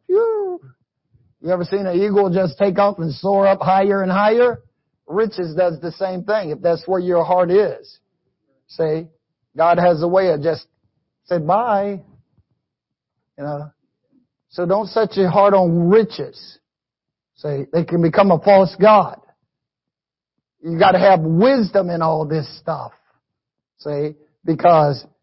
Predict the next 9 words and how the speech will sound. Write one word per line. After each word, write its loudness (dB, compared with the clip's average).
the 0
old 2
dollar 6
will, -4
will, -4
it'll -2
kill -6
you. -6
See, -6